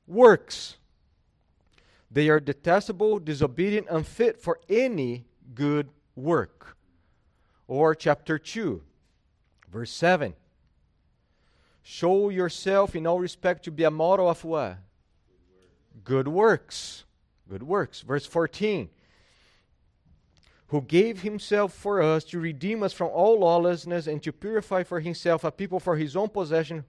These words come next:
who are zealous for what? Good works, godliness." Chapter three, verse one.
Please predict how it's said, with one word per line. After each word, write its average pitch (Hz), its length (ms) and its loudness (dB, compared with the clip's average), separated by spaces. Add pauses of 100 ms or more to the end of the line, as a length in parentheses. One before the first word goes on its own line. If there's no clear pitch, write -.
who 170 80 -2
are 170 100 2
zealous 185 400 0
for 185 180 -4
what? 165 340 -2 (1400)
Good 190 180 4
works, 247 460 0
godliness." 190 1080 -2 (1500)
Chapter 131 360 -2
three, 175 440 -4 (1040)
verse 107 200 -8
one. 165 340 2